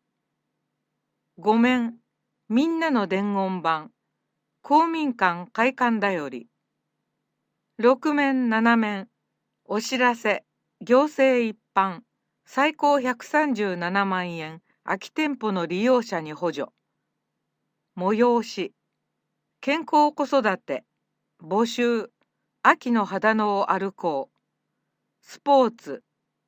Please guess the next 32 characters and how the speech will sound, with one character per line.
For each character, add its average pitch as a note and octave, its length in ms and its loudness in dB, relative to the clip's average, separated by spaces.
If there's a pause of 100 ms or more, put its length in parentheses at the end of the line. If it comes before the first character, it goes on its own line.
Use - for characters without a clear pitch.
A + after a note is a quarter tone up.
(680)
八 A#3 380 -4
面。 A#3 360 0 (680)
秦 C#4+ 340 4
野 D4+ 160 0
丹 C4+ 300 0
沢 B3+ 260 6
水 A3+ 180 2
無 C#4 80 4
瀬 C#4+ 140 0
マ C4 160 2
ラ C4 140 2
ソ B3 160 -2
ン A#3 160 -2
大 G3+ 200 -2
会。 B2 380 -10 (1500)
十 C4+ 220 0
月 D#4+ 300 0
十 C4 200 0
八 B3 320 -2
日 A#3 280 -2
土 G#3+ 180 0
曜 G#3+ 260 2
は、 C#3+ 200 -2 (500)
県 C4 220 2
立 B3+ 300 -2
秦 A3+ 280 2
野 C4+ 140 0
外 A3 140 -6
川 B3+ 320 4
公 A#3 300 0
園 C3+ 280 -8
へ。 A#2 140 -12